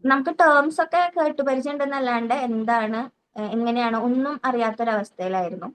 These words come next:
അപ്പൊ ഈ പറഞ്ഞ പോലെ നമ്മള് മിസ് പറഞ്ഞ പോലെ തന്നെ മിസ്സിന്റെ ഓരോ ക്ലാസ്സുകളുണ്ട്. മിസ് നമുക്ക് ഇങ്ങനെ ഒരു ഇൻസ്ട്രക്ഷൻസ് തന്നിട്ടുണ്ടായിരുന്നു മുന്നേ. ഇങ്ങനെ ക്ലാസ് കാണുമ്പോ ലെക്ചർ നോട്ട് എഴുതണം, അത് കഴിഞ്ഞിട്ട് ഷോർട്ട് നോട്ട് ആക്കണം, ടെക്സ്റ്റുകൾ ഇന്ന ടെക്സ്റ്റുകൾ റെഫർ ചെയ്യണം. അപ്പൊ ഞാൻ ആ രീതിയിലാണ് പോയത്.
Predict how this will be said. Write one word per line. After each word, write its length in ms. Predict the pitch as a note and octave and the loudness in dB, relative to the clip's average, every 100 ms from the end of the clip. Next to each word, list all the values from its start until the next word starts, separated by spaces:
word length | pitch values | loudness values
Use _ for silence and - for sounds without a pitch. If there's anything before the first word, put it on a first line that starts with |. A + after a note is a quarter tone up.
| _ _ _ _ - | _ _ _ _ -8
അപ്പൊ 240 | - C#4+ | 0 2
ഈ 180 | C4+ C4 | 2 2
പറഞ്ഞ 180 | D4 D4 | 0 0
പോലെ 420 | C#4 C4+ C4+ F4+ F#4 - | 0 0 2 0 -2 -4
നമ്മള് 340 | B3+ B3 B3+ - | -4 0 -2 0
മിസ് 360 | B3+ B3+ C#4 C#4+ | -2 0 -2 0
പറഞ്ഞ 240 | D4 C4 | 0 0
പോലെ 320 | C4 B3+ A#3+ A#3 | 0 0 -2 -2
തന്നെ 160 | A#3 A3+ | -2 -2
മിസ്സിന്റെ 320 | A#3 A#3 G#3+ | -2 -4 -4
ഓരോ 100 | G#3+ | -2
ക്ലാസ്സുകളുണ്ട്. 600 | G#3+ A3 G#3+ G#3+ G#3 G#3 | 0 0 0 -2 -2 0
മിസ് 220 | A3+ A#3+ | -2 -2
നമുക്ക് 240 | C4 A#3+ A#3+ | -4 -4 -2
ഇങ്ങനെ 240 | A#3+ A#3 | 0 0
ഒരു 120 | A3+ | 0
ഇൻസ്ട്രക്ഷൻസ് 560 | A#3+ A#3+ - G#3 G3 G#3+ | 0 0 -2 -6 -4 -2
തന്നിട്ടുണ്ടായിരുന്നു 760 | A3+ G#3+ F#3+ G3 F#3 F#3 F3+ | 0 0 0 0 0 0 -2
മുന്നേ. 160 | F3+ F3 | -4 -4
ഇങ്ങനെ 220 | F#3 F#3+ | -2 -2
ക്ലാസ് 320 | G3 G3 G#3 | 0 0 0
കാണുമ്പോ 260 | G3+ G3 G3 | 0 2 2
ലെക്ചർ 280 | G#3 - G3 | 0 0 -2
നോട്ട് 220 | F#3 G3 | -2 -2
എഴുതണം, 300 | F#3+ F#3 F#3+ | -2 0 -4
അത് 180 | G3 F#3+ | -4 0
കഴിഞ്ഞിട്ട് 300 | G3 F#3+ F#3 | 2 2 -2
ഷോർട്ട് 280 | G3+ G3+ G3+ | 0 0 2
നോട്ട് 180 | F#3+ G3 | 0 0
ആക്കണം, 380 | F#3+ F#3+ F#3+ G#3 _ _ _ - | -2 0 -2 -2 _ _ _ -6
ടെക്സ്റ്റുകൾ 360 | G#3 - G#3 | -4 0 4
ഇന്ന 220 | A3 G#3+ | 6 6
ടെക്സ്റ്റുകൾ 680 | A3+ A3 A3+ G#3+ - G3 G3+ | 4 0 -2 -4 -4 -2 2
റെഫർ 360 | G#3+ G#3 - G3 | 2 2 0 0
ചെയ്യണം. 280 | G3+ F#3+ | 0 0
അപ്പൊ 180 | F#3+ - | -2 -2
ഞാൻ 260 | A#3+ A3+ B3+ | 0 2 2
ആ 120 | C#4 | 0
രീതിയിലാണ് 560 | C#4+ C#4+ B3 A#3+ A#3 A#3+ | 0 -2 -2 0 0 0
പോയത്. 440 | A3+ F#3+ F#3 A3+ | 0 0 -2 -6